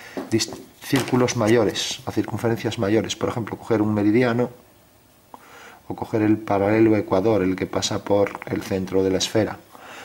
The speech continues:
O sea, seguir una línea de una geodésica, que es la distancia más corta entre dos puntos, ¿no?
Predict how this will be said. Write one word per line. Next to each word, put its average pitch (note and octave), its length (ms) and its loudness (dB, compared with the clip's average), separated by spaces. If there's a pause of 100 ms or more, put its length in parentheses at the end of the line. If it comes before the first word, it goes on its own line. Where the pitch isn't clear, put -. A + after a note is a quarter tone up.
(120)
O F#2 80 0
sea, G2+ 360 -4
seguir A2 340 0
una G#2+ 180 0
línea G#2+ 320 2
de G#2 100 0
una G#2 140 0
geodésica, G2 800 0 (280)
que G2+ 180 -4
es - 220 -8 (540)
la F#2+ 120 -6
distancia G2+ 600 -6 (320)
más G#2+ 480 -2
corta A2 500 0 (240)
entre G#2+ 360 -4
dos G2 180 0
puntos, - 540 -4
¿no? A#2 120 -6